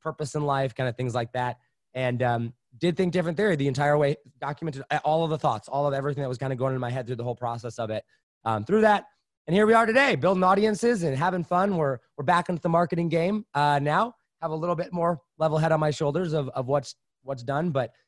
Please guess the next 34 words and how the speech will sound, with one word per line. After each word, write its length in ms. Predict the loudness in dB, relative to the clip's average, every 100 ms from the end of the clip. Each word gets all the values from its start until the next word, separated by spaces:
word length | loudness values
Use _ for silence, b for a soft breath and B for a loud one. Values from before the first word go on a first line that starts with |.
| _ -2
uh, 160 | 0
now 140 | 2 2
we 60 |
get 120 | 0
to 60 | -2
work 140 | -4
with 120 | -4 -6
really 180 | -6
cool 120 | -6 -6
people 260 | -6 -2
like 180 | -2 -4
Russell 240 | -8 -12 -2
Brunson 400 | 0 0 -2 -4
and 80 |
Steve 220 | -4 -8 -2
Larson 360 | 0 0 -4
and 100 | -8
Brad 260 | -8 -12 -8
Gibb 340 | -4 -2 -2
and 140 | -6 -14 _ _ _ -4
all 100 | -2
sorts 240 | -2 -6
of 80 | -6
fun 180 | -6 -6
people, 320 | -8 -6 -6
just 180 | -8 -6
helping 240 | -6 -6
people 240 | -8 -8 -6
change 240 | -4 -4
the 80 | -2
world 160 | -2
by 80 | -2
building 220 | -4 -4
audiences. 520 | -4 -4 -6 -10 _